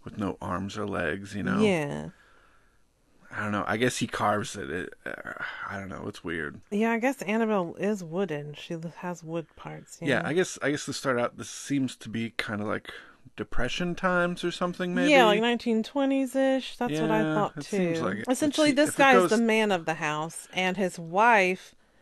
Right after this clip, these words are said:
Speaker 2: we find out later, I guess, makes the doll clothes for the dolls that he makes.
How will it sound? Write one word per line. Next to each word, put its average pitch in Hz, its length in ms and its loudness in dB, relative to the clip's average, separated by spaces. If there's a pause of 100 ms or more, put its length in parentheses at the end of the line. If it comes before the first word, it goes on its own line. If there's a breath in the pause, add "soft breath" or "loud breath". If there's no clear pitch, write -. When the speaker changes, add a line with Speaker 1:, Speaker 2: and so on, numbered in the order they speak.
(280 soft breath)
Speaker 2:
we 190 400 0 (120)
find 202 360 4
out 175 180 2
later, 180 680 4
I 165 120 0
guess, 175 200 0
makes 165 380 -2
the 156 140 -4
doll 170 400 2
clothes 180 640 2
for 156 120 -6
the 147 140 -2
dolls 147 320 -2
that - 160 -8
he 196 260 -4
makes. 143 560 -10